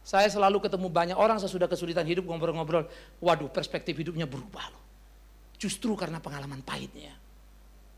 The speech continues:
Saya perhatiin, saya dengar kalimat, wow, ini orang hebat. Karena pengalaman pahit yang dia alami. Kadang-kadang kalau kita ngeliat dari luar, kasihan gitu ya.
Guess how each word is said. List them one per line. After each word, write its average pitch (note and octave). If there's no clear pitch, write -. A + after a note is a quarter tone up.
Saya A#3
perhatiin, A3+
saya G3+
dengar G3
kalimat, F#3
wow, D3+
ini C#3
orang C3+
hebat. B2
Karena C#3
pengalaman C3
pahit C3+
yang B2
dia B2
alami. -
Kadang-kadang C#3+
kalau D3
kita C#3+
ngeliat C#3+
dari C3+
luar, D3
kasihan C3+
gitu C3+
ya. D#3+